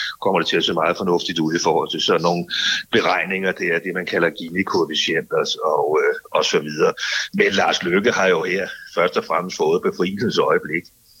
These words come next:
Altså, han har fået den, den proces, han selv satte i gang i to tusind og nitten, den er jo endt som en succeshistorie. Øh, så ved jeg godt, at, øh, det var måske ikke meningen, at Mette, at Mette Frederiksen skulle, <laughs> skulle ligesom være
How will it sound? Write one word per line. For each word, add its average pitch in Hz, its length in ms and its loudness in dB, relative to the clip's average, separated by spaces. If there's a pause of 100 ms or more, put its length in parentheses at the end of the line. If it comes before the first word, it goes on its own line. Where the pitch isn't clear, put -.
(120)
Altså, - 220 2
han 80 120 2
har 71 80 2
fået 92 440 4 (500)
den, 95 120 4 (300)
den 98 140 2
proces, 95 460 2
han 95 100 0
selv 92 220 2
satte 90 260 0
i - 20 0
gang 82 260 0
i 85 40 0
to 87 220 2
tusind 90 300 -2
og 80 60 2
nitten, 80 360 -4
den 92 140 0
er 101 80 4
jo 76 280 2
endt - 180 -2 (580)
som - 180 2
en 92 60 0
succeshistorie. 90 920 2 (280)
Øh, 71 440 2
så - 260 0 (180)
ved 82 100 -2
jeg 85 120 2
godt, 76 200 2
at, 80 240 0
øh, 73 160 -2 (640)
det 80 80 0
var 80 40 4
måske 78 240 0
ikke 87 120 0
meningen, 85 300 2
at 78 60 2
Mette, 73 180 0 (200)
at 78 60 0
Mette 71 220 -2
Frederiksen 85 340 0
skulle, 82 260 2 (260)
<laughs> - 300 -2
skulle 85 200 0
ligesom 98 280 0
være - 140 -2